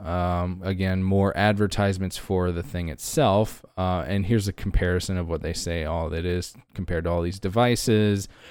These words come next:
You can use all your accessories on it, wired controllers.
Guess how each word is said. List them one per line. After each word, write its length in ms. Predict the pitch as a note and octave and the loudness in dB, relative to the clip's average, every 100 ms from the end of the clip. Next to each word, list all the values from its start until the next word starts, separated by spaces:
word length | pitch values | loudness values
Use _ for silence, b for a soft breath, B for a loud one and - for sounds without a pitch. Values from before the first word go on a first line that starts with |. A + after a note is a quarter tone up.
| B | B
You 120 | G#2+ G#2 | -2 2
can 160 | G#2+ | 2
use 260 | G2+ G2+ F#2+ | 4 4 4
all 200 | G2 F#2+ | 4 4
your 180 | F2+ E2+ | 2 0
accessories 640 | - B2 A2 A#2+ G#2+ G#2+ | 0 2 2 4 4 4
on 180 | G#2 G#2+ | 4 2
it, 80 | D#2 | 2
wired 300 | G2 F2 - | 2 0 -2
controllers. 800 | G2 - G#2+ G2+ G2+ G2+ G2+ | 0 4 6 8 6 4 2